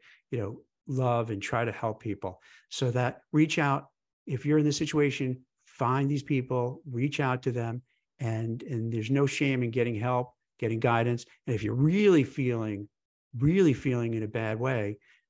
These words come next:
there's nothing wrong with seeking, you know, some professional help, you know, see if, speak to a therapist, you know, kind of walk, walk it through. I mean, these are times you gotta do what you gotta do to keep yourself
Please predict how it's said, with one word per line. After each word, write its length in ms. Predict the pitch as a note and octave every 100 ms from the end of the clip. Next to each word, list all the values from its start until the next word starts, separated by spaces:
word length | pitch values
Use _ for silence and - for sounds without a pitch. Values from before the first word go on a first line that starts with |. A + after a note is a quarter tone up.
| _ _ -
there's 180 | C3 E3+
nothing 240 | F3 F3+
wrong 180 | D#3+ D#3+
with 160 | D#3+
seeking, 360 | - D#3 E3 D3+
you 100 | G3+
know, 160 | D3+ D3
some 240 | D3+ D#3+
professional 460 | C#3 D3+ D3 C#3 E3
help, 300 | C3 G3 A3+ _ _ _
you 100 | C#3
know, 60 |
see 240 | A#2+ - A#2
if, 220 | A#2 -
speak 320 | - - A#2+ A#2
to 100 | D3+
a 40 |
therapist, 800 | C#3+ - C3 F3 E3+ A2+ G2+ - _ _ _ -
you 80 |
know, 260 | A2+ G#2+ A2
kind 180 | - A#2
of 60 | A#2
walk, 420 | G#2+ A2+ C3+ - C#4 -
walk 280 | A#2 B2
it 140 | C#3+ C3
through. 360 | B2+ E3+ C3+ - _ _ _
I 60 | A2+
mean, 120 | G#2+
these 220 | D3 F#3
are 60 | G3
times 260 | G3+ G#3
you 60 | F3
gotta 180 | F3 D#3+
do 180 | C#3+ E3
what 120 | E3
you 60 |
gotta 200 | E3+ D#3+
do 220 | D3 E3+ D#3
to 80 |
keep 340 | C3 - D3 C#3+
yourself 540 | C#3+ - B2+ A#2+ -